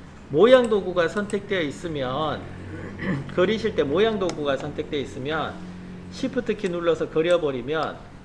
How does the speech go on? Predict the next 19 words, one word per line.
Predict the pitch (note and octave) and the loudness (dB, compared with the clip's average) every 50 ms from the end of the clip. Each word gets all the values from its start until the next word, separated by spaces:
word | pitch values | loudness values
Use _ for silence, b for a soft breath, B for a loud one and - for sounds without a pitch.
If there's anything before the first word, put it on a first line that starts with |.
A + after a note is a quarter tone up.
| - - - | -16 -10 -6
이 | E3+ G3+ A3+ A3 A3 G#3+ - - - | -2 -2 -2 -2 -2 -6 -8 -12 -10
해당되는 | - - G#3 G#3 G3+ G3+ G3 G#3 G#3+ G#3+ A3+ A3 | -4 -2 0 2 2 2 2 2 2 2 2 2
레이어에 | F#3 D#3+ D#3+ F#3+ G#3 G3+ F#3 E3 C#3 - | 2 2 2 4 2 2 2 2 0 0
같이 | - E3+ F3+ - A3 G#3 | -2 -6 -8 -6 -6 -6
포함이 | - - C4+ B3+ B3+ B3 G#3+ | -2 2 2 2 2 2 0
돼버려요. | D3+ C3 A#2 A2 G#2 G2 F#2 F2 F2 F2 E2+ - - - | 0 0 -2 -2 -4 -6 -6 -6 -8 -8 -12 -14 -14 -10
그래서 | - F3+ F3+ E3+ E3 | -8 -6 -6 -4 -6
스타일이 | D3 - - - G3 G3+ G#3 G3+ F#3 | -6 -8 -6 -4 -2 0 0 0 0
안 | A#2+ G2+ G#2 | -2 -2 -4
먹힙니다. | G#2 G#2+ - - - F#3+ F3 C#3 A#2 - F#2 F2+ F#2+ G2+ A2+ C#3 D#3+ F3+ - - - B B B B B B B - - | -8 -10 -10 -10 -10 -10 -8 -8 -10 -10 -10 -8 -8 -8 -8 -8 -8 -10 -12 -14 -18 B B B B B B B -14 -6
그래서 | - F3 F#3 F3 E3 E3+ C#3 G#2+ | -2 0 0 0 0 0 -2 -2
먼저 | G#2+ B2 C3 C3+ C#3 E3+ G3 F#3+ F#3+ | 0 -2 -2 -2 -2 -2 -2 -2 -2
그리시고 | - - E3 F#3+ A3+ A#3 A#3 - - A3+ G3+ D#3+ D#3 C3+ | -2 0 0 0 0 -2 -4 -6 -6 -8 -6 -4 -4 -4
나서 | B2 A2 A2 B2 C#3 - F#3+ F#3 D3+ G#2 F2+ - - - - - - - - - - - - | -2 -2 -4 -4 -4 -2 -2 -2 0 -2 -4 -6 -10 -16 -18 -20 -20 -20 -20 -18 -14 -6 -2
왼쪽 | C3 E3 G3 G3 - A3+ A3+ A3+ | 0 0 0 2 2 2 2 2
버튼 | - E3 - - F3 E3 | 0 -2 -2 -2 -6 -6
손 | E3 - G#3 G3+ - | -6 -6 -6 -4 -2
떼지 | G#3 G#3 G#3+ G#3 G#3+ | -2 -2 -2 -2 -2
마시고 | G3 D3 A#2+ C3+ D#3 - - G#3 - - A2 G#2+ A2+ B2+ C3 A#2 F#2+ E2 | -2 -2 -2 -2 -4 -6 -8 -8 -6 -4 -2 -2 0 0 0 0 -2 -4